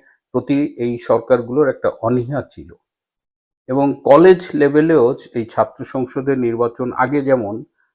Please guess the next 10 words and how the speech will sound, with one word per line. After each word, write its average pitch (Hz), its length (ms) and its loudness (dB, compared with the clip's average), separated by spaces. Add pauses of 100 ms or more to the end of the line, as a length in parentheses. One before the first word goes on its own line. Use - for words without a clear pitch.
(180)
আহ, 90 240 -4 (500)
এটা 131 200 0
রেগুলার 165 520 6
হতো, 143 440 -2
সেটা 160 320 -2
কিন্তু 151 180 2
অনেক 151 180 0
কমে 156 280 -2
গেছে। 85 220 -8
আমার 135 260 -2